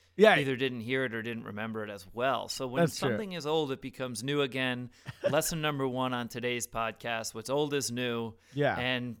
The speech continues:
Speaker 2: you're w-, you're welcome for sharing that with you.
Speaker 1: Do you remember, like, when T V shows had, like, reruns, like, in primetime scheduling? It's bec-
Speaker 2: Um, yeah, I think they still do. Like, Dateline does it all the time.
Speaker 1: <laughs>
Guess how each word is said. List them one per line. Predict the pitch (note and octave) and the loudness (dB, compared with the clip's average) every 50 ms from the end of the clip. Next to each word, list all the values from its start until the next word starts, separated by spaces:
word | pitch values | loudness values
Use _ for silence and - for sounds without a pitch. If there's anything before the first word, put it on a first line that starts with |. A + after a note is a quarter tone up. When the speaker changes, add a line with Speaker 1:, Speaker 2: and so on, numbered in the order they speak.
| _ _ | _ _
Speaker 2:
you're | - B2+ C3 C#3+ D3+ | -8 -4 -2 -2 -2
w-, | C#3 C3+ D3 - | -2 -4 -4 -4
you're | - C#3 D3 | -2 -2 0
welcome | C#3+ D#3+ F3+ F3+ - F#3+ F3 | 2 2 2 2 0 -4 -4
for | E3+ - F3 F3 E3+ E3+ D#3+ | -2 0 2 2 2 2 0
sharing | - - E3+ G3 A3+ G#3 C3+ | -2 0 0 0 0 0 -2
that | A2 G#2 G#2+ G#2 | -4 -6 -6 -6
with | G#2+ - - | -8 -8 -8
you. | G#2+ G#2+ G#2 G2+ - _ - | -10 -10 -10 -12 -16 _ -6
Speaker 1:
Do | A#2 B2 | 0 4
you | E3 F#3 | 4 4
remember, | G#3+ A#3 A#3 A3+ G#3+ G#3 G3 G3 F3 F#3+ F#3+ F#3+ | 4 2 2 2 4 4 2 4 4 4 4 6
like, | F#3 F3 E3+ E3+ E3 D#3+ C#3 - | 6 6 6 6 6 4 0 -2
when | - D#3+ D3+ D3 C#3 B2+ C3+ A2+ | 0 2 2 4 2 0 -2 -4
T | - - C3+ C3 | -2 -2 0 2
V | C3 C#3+ | 2 2
shows | C3+ - - D3 C#3+ C#3+ C3 G#2+ | 2 2 2 4 4 4 4 4
had, | C3+ B2+ A#2 B2 | 4 2 2 2
like, | A#2+ A2 G#2+ - | 0 0 -2 -4
reruns, | - F#2+ G2+ A#2 B2 C3 C3 D3 D#3 E3 E3+ E3+ F3 E3+ D#3 C#3+ D3+ | -6 -6 -4 -2 0 2 6 8 8 8 8 8 4 2 2 0 2
like, | C#3+ C3 C3 C3 B2 - - - - _ _ _ - - _ _ _ - | 2 4 4 4 2 -2 -6 -16 -20 _ _ _ -20 -20 _ _ _ -2
in | - E3+ D#3+ D3+ C3+ | 0 2 2 2 4
primetime | - D3+ C#3 C3+ C#3+ C#3+ - D3 C3+ C3+ C3+ A#2+ | 6 6 6 6 6 4 4 4 4 2 0 -2
scheduling? | - - C3+ B2+ A#2 C#3 C#3+ D3 D3+ E3 F3 F#3 - - _ _ _ _ _ _ _ _ _ | 0 0 0 2 2 0 0 0 -2 -4 -6 -6 -8 -10 _ _ _ _ _ _ _ _ _
It's | - D#3+ C#3+ | 0 2 4
bec- | C#3+ C#3 | 6 6
Speaker 2:
Um, | C3+ C3 C3 C3 B2+ B2+ B2+ B2+ B2+ B2+ A#2+ A#2 A2+ A2+ - - | 6 6 4 2 0 -2 -4 -6 -6 -8 -8 -10 -12 -14 -16 -8
yeah, | A#2+ C3 B2 G#2+ F#2+ F#2 | -4 -4 -2 -2 -2 -4
I | G#2+ A#2+ | -4 -4
think | - E3 D#3+ | -4 -2 -2
they | D#3+ D3+ | -2 -2
still | C#3+ - - C#3 B2+ | -2 -2 -2 -4 -4
do. | G#2 A2 G#2+ | -4 -6 -6
Like, | G#2+ G#2 G#2 G2 | -6 -8 -6 -4
Dateline | B2+ B2 B2+ - B2 A#2 A2+ A2+ | -4 -2 -2 -2 -2 -2 -2 -2
does | A#2 A2+ G#2 | -2 -2 -2
it | A2 G#2+ | -4 -4
all | G#2 G2+ | -6 -6
the | G2 G#2 | -8 -8
time. | - B2 A2 G#2 | -6 -6 -6 -4
Speaker 1:
<laughs> | F#2+ - | -4 -6